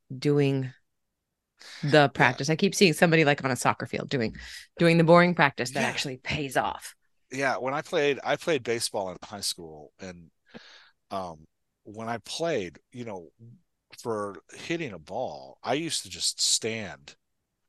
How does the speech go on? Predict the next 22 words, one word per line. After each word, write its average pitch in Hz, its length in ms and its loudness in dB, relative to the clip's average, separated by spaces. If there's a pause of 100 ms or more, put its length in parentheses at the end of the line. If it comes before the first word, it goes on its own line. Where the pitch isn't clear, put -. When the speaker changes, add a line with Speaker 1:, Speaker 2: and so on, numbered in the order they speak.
(220)
Speaker 2:
and, 101 180 -6
like, 85 220 -12 (100)
work 104 460 -6
on 87 420 -6
how 113 220 -6
my 101 160 -10
left 90 360 -8
foot - 340 -12
stepped - 600 -6
and 90 140 -16
how 104 180 -8
the 90 120 -10
weight 87 400 -10
transferred 90 560 -8
in 80 100 -18
my 69 120 -18
hips. 69 300 -14
I - 60 -14
wasn't 104 260 -12
swinging 131 420 -8
a 123 40 -4
bat. 131 460 -4